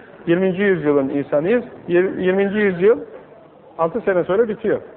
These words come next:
Yirmi birinci yüzyıl geliyor. Çocuklarımızı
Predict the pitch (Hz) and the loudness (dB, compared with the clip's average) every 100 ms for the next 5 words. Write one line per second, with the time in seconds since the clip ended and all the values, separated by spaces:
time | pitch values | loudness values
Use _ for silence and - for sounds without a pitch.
0 | - - - - - - 139 160 170 180 | -20 -20 -20 -20 -20 -6 -2 0 2 2
1 | 185 185 190 156 139 131 131 123 - - | 2 0 -2 0 -2 0 2 2 -2 -8
2 | - - 160 160 165 165 160 208 | -16 -4 -2 2 2 2 0 -2